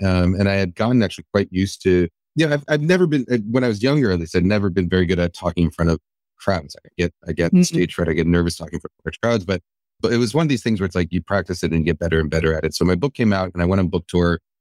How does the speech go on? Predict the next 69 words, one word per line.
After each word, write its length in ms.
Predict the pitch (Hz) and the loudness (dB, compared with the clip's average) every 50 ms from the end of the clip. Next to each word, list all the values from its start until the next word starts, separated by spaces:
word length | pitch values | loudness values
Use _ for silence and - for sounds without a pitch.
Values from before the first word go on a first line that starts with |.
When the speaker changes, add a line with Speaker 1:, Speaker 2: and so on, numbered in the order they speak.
| _ _ | _ _
Speaker 1:
And 80 | 90 87 | -6 -2
so 100 | - 104 | 0 0
I 40 | |
got 180 | 107 123 135 107 | 2 0 -2 -2
used 160 | 92 107 98 - | -2 -6 -6 -6
to 60 | 95 | -8
talking 280 | 87 - 95 87 - 92 | -4 -2 -4 0 0 -2
in 60 | 85 | -2
front 140 | - 92 87 | 0 0 -2
of 80 | 85 - | -2 -2
crowds. 340 | - - 90 90 87 85 87 | -4 -2 0 0 0 0 0
I 120 | 87 87 | 0 0
got 260 | 85 - 95 95 - | 0 0 -2 -2 0
used 160 | 95 95 - | -2 -2 0
to, 60 | - 90 | 0 0
like, 120 | 87 85 - _ _ _ _ _ _ _ | 0 0 -4 _ _ _ _ _ _ _
teaching 300 | - 131 104 - 98 90 | 0 0 2 2 -2 -2
demos, 420 | - 107 101 95 95 101 110 101 | 0 0 2 2 2 2 2 0
especially, 420 | 104 95 - - 101 98 - 120 113 | -2 -4 -2 -2 -2 -2 0 0 0
like, 200 | 95 87 85 - | 0 0 -2 -6
cooking 460 | - - 92 87 101 98 98 98 98 | -4 -4 -2 0 2 2 4 4 2
and 180 | 87 87 87 85 | 2 0 0 0
talking 400 | - - 92 90 87 - 92 90 | 0 -2 -4 -4 -2 0 0 2
while 200 | 87 87 90 87 | 2 2 2 2
I 60 | 87 | 2
was 120 | 87 85 - | 2 0 -2
cooking 380 | - - 135 - 147 143 139 | -2 -4 -2 0 2 2 2
and 120 | 107 90 - - _ _ _ | 2 0 -4 -8 _ _ _
showing 240 | - - 135 127 123 | -4 -2 0 0 2
Speaker 2:
Mm-hmm. 80 | 151 185 | 0 2
Speaker 1:
people 120 | 196 110 113 | 2 2 4
what 60 | 110 | 4
I 40 | 107 | 2
was 120 | 104 98 | 2 2
doing. 260 | - 123 120 120 120 107 | 2 2 4 4 4 2
And 80 | 92 | 2
then 120 | 92 90 92 | 0 0 0
also, 380 | 98 101 - - 101 95 90 - - _ _ _ _ | 0 0 0 2 2 2 0 -2 -6 _ _ _ _
you 60 | 120 | -2
know, 60 | 113 101 | 0 2
when 100 | 107 107 | 2 2
you 60 | 107 | 2
do 160 | 104 131 135 | 2 2 2
live 220 | 120 110 101 92 87 | 2 2 0 0 0
demos, 340 | 117 120 127 131 113 90 87 | -2 0 0 0 0 0 0
you're 140 | 92 92 | 0 0
always 220 | 101 110 113 104 87 | 2 0 0 0 0
making 280 | 95 90 87 95 90 | 0 0 2 2 2
mistakes. 560 | 85 80 - - - - 92 87 82 - - - | 2 0 -2 -4 -2 0 0 0 0 -2 -4 -2
And 160 | 85 82 - | -2 0 0
so 300 | - 87 87 82 82 80 - _ _ _ _ _ - - - | 0 0 0 2 0 -2 -4 _ _ _ _ _ -20 -12 -4
you 180 | 101 98 95 | -2 0 0
have 120 | 98 92 - | 0 -2 -2
to 80 | - | -2
be 60 | 95 | -2
able 140 | 98 87 90 87 | 0 0 0 -4
to 60 | 90 | -4
talk 280 | - - - 104 98 - | -8 -4 -4 -4 -4 -4
about 280 | 98 85 92 90 90 85 | -4 -2 0 0 0 -2
why 380 | 87 80 90 92 95 98 95 | -2 -2 0 0 0 0 0
this 180 | 92 92 90 - | -2 -4 -4 -4
mistake 300 | 92 85 - 214 214 190 | -6 -4 -2 0 0 0
Speaker 2:
Mm. 60 | 165 | 0
Speaker 1:
happened 280 | 127 123 131 - 117 107 | 0 -2 -2 0 0 0
and 80 | 92 82 | 0 -2
just 140 | 80 - - | -6 -10 -12
roll 320 | 82 80 92 95 107 127 | -4 -2 0 2 2 0
with 220 | 127 139 143 - - | 0 0 -2 0 0
it. 180 | 185 180 - | 0 0 0